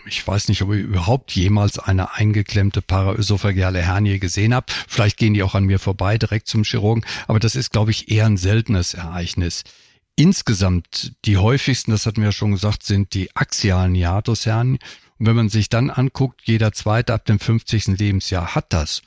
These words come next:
Und wie viele werden in Deutschland operiert? Das sind zehntausend pro Jahr. Also da gibt's eine riesige Diskrepanz. Und ich glaube, die wichtigste Botschaft ist, dass nur eine kleine Minderzahl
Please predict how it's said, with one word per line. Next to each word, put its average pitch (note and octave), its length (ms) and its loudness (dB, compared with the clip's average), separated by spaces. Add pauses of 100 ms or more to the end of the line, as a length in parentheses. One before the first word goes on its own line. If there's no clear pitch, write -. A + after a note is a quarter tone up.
(220)
Und G2+ 200 2
wie B2+ 140 4
viele A#2+ 320 0
werden G#2+ 220 0
in G2+ 160 2
Deutschland G2+ 580 -2
operiert? G#2+ 500 0
Das F#2 120 -6
sind G2+ 160 -2
zehntausend G#2 920 -2
pro F#2 220 0
Jahr. F#2+ 500 0
Also G#2 220 2 (160)
da A2+ 100 2
gibt's - 240 -4
eine A#2 400 2
riesige C3 560 0
Diskrepanz. A#2 800 0
Und A2+ 120 0
ich G2 80 -2
glaube, A2+ 200 0
die G#2+ 140 -2
wichtigste B2 420 -2
Botschaft A#2 540 -2
ist, A#2+ 180 0 (480)
dass - 400 0 (140)
nur A2+ 260 2
eine G#2+ 220 2
kleine B2+ 600 2
Minderzahl A2 1000 0